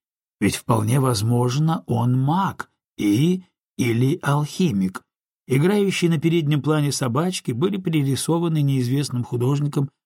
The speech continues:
уже в восемнадцатом веке. В целом же композиция кодирует сложное, многосоставное высказывание, по меньшей мере,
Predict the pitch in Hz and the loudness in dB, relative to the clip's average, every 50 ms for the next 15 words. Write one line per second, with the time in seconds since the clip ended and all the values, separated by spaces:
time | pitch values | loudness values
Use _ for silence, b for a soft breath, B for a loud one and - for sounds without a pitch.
0 | _ - 131 117 104 117 127 135 135 117 - 123 110 107 110 110 117 - - - | _ -4 -2 0 2 2 2 0 0 -2 -4 -4 -4 -2 -2 -2 -2 -4 -4 -4
1 | 123 117 107 101 95 98 92 87 87 - - - 120 - _ _ _ _ _ _ | -4 -4 -2 0 0 2 2 0 0 -4 -8 -14 -14 -14 _ _ _ _ _ _
2 | - - - 180 202 220 226 226 202 190 190 185 165 147 147 139 120 120 175 180 | -12 -2 0 2 4 4 4 2 2 0 0 0 0 0 0 0 2 2 0 0
3 | - - 147 143 131 - 135 127 120 143 147 139 127 120 - - 120 123 156 180 | 0 0 -2 -2 0 0 -2 0 0 0 0 0 -2 -2 -4 -4 -2 0 0 0
4 | 190 185 175 185 190 190 180 185 _ _ _ _ _ _ - 139 135 135 127 131 | 0 0 0 0 0 -2 -2 -6 _ _ _ _ _ _ -2 0 0 0 0 0
5 | 123 - 139 123 - - 131 120 113 123 131 156 175 180 180 175 175 170 b b | -2 -2 -2 -4 -4 -2 -2 -2 0 0 0 0 0 0 0 -2 -2 -6 b b
6 | _ - 151 151 175 143 - - - 180 175 165 151 127 104 110 117 113 110 113 | _ -2 0 0 0 0 -2 -4 -2 0 2 2 2 0 -2 -4 -4 -4 -4 -2
7 | 117 120 120 120 - _ _ _ _ - 123 123 131 131 127 117 - - 123 117 | -2 -2 -2 -4 -6 _ _ _ _ -2 0 2 2 2 0 -2 -2 -4 -4 -2
8 | 120 147 170 185 185 185 185 | 0 2 2 2 2 0 -2